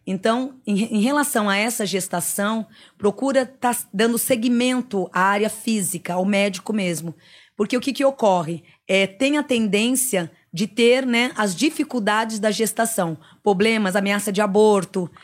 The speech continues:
é, turbulência na gestação. Então, a gestação, ela é positiva? Sim. Porém, requer cuidados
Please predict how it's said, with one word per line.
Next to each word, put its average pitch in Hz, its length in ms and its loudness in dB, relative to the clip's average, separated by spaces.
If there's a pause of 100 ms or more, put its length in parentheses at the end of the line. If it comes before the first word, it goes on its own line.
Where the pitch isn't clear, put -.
(140)
é, 190 220 2
turbulência 220 720 2
na 196 80 -2
gestação. 180 720 -2 (280)
Então, 226 520 -2
a 226 120 0
gestação, 220 720 0
ela 196 160 0
é 190 40 -2
positiva? 185 640 -2
Sim. 190 400 -2 (320)
Porém, 196 420 2
requer 202 560 -2
cuidados 202 720 -2